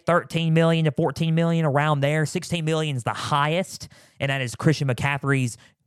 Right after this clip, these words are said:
football contract, and that's what he's worth at the current moment. Saquon is worth thirteen million. I think Josh Jacobs is worth fourteen, I, I believe. But if you pay them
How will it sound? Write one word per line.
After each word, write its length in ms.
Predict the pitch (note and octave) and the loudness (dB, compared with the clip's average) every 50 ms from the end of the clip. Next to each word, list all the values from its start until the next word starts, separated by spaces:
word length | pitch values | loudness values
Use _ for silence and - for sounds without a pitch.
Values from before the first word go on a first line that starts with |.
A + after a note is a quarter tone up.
| _ - | _ 2
football 420 | D#3 C#3+ G2 A#2+ C3+ B2+ A#2+ A#2+ | 2 2 4 2 2 2 2 0
contract, 500 | A2+ - C#3+ D3+ D3 - D#3 D3+ D3+ C3+ | 0 -2 -2 -2 0 0 0 0 2 0
and 80 | B2+ A#2 | 0 0
that's 180 | B2 C3 B2+ | 0 0 0
what 160 | - C#3 B2 A#2+ | 0 -2 -2 0
he's 260 | C3+ C#3 D3 D#3 B2+ | -2 -2 -2 -2 -2
worth 300 | B2+ C3+ C#3 C#3+ C#3+ - - | 0 2 2 2 2 0 -2
at 280 | - B2+ C3 B2+ B2 - | -4 -2 -2 -4 -2 -2
the 100 | - A#2+ | -4 -2
current 400 | G#2+ - - C#3 C3+ C#3 - - | -2 -2 0 2 2 2 0 0
moment. 400 | A#2 B2 B2+ C#3 D3 D#3+ F#3 F3+ - - - - - | 0 2 2 2 2 0 -2 -2 -6 -16 -20 -18 -6
Saquon 400 | - E3+ E3+ - E3+ F#3 F3+ E3 | -4 -4 -2 -2 -2 0 0 0
is 100 | D#3 B2+ | 0 0
worth 220 | D3 D#3+ D#3 D3+ | 2 2 2 2
thirteen 400 | - D#3+ D3 A#2 - D#3+ D#3+ D#3 | 0 0 0 -2 -2 -4 -2 -2
million. 360 | D#3 D#3+ D#3+ D#3 D#3 D#3 D#3 | 0 0 2 0 0 0 -2
I 60 | D3 C#3 | -4 -2
think 180 | - E3 C3 | -2 -4 -2
Josh 260 | C3 C3+ C#3+ C#3 B2+ | 0 0 0 0 0
Jacobs 300 | G#2+ G#2+ C#3 C#3+ - B2+ | -2 -2 -4 -4 -4 -6
is 100 | B2+ A#2 A#2+ | -6 -4 0
worth 220 | C3 B2+ A#2 - | 0 0 0 0
fourteen, 520 | - C#3 D3 C#3+ - E3+ E3+ E3+ F3+ F3 E3 - - - - _ _ | -2 -2 -2 -2 -2 0 0 2 2 0 0 -4 -8 -20 -20 _ _
I, 280 | - B2+ C3 A#2 B2+ C3 | -2 -2 0 2 2 0
I 40 | C3+ | 2
believe. 540 | B2 C3+ B2 A2+ A#2+ C3 C#3+ D3+ D#3+ D#3+ - _ _ _ _ _ _ | 4 4 4 4 2 0 0 0 -2 -4 -6 _ _ _ _ _ _
But 380 | - G#2+ - G3 G3 F3+ D#3 - | -4 0 2 4 4 2 2 0
if 180 | C#3+ C#3+ - - | -4 -4 -4 -2
you 120 | E3 D#3 | -4 -2
pay 400 | - - - - F#3 G#3+ B3+ C4 | -2 -2 -2 0 0 0 0 0
them 400 | G3+ E3+ C#3+ C3+ C3 C3+ C#3+ C#3+ | 2 2 2 2 2 0 0 -2